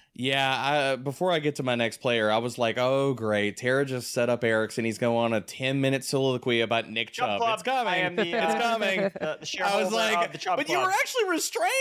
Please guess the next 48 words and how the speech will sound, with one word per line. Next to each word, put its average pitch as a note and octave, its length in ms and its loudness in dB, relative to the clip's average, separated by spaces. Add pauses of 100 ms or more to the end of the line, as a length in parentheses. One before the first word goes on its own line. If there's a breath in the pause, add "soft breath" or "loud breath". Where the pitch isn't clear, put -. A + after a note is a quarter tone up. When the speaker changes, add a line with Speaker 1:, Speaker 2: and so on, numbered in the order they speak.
(140)
Speaker 1:
a - 20 2
little C4 180 2
bit. D#3 200 0
I F3+ 80 2
was C4 140 0
expecting C4+ 520 0
a - 20 2
good C4 200 -2
Speaker 2:
<laughs> - 0 -
Speaker 1:
fifteen D#4 480 0
minutes, D4+ 440 0
man. E3+ 380 0
That D4 100 0
was F4+ 160 -4
nice." E4 520 0
Um, A#3+ 440 0
but A3+ 140 -4
the B3 80 -2
guy D4+ 240 0
that D4 140 0
I C4 80 0
gotta A3 180 0
get F#3 280 -4
to F3 180 0
here, D#3 460 0 (440 soft breath)
again, F3+ 240 0
we're F#3 100 -4
talking G#3 220 0
about E3 160 -2
guys D#3+ 280 0
that D3+ 80 -2
are C3 180 2
in, B2 180 -6
it C3+ 200 -2
can B2 200 -4
bounce D3 400 -2
back B2 400 0
in A#2 160 -10
twenty B2+ 240 -6
twenty-three. C3 800 0 (520 loud breath)
Brandin G3+ 360 2
Cooks D#3 240 -2
has A2 100 -6
gotta G#2 300 2
make G2 180 -2
this G2+ 240 -4
list. F#2 500 -2
And C#3+ 380 0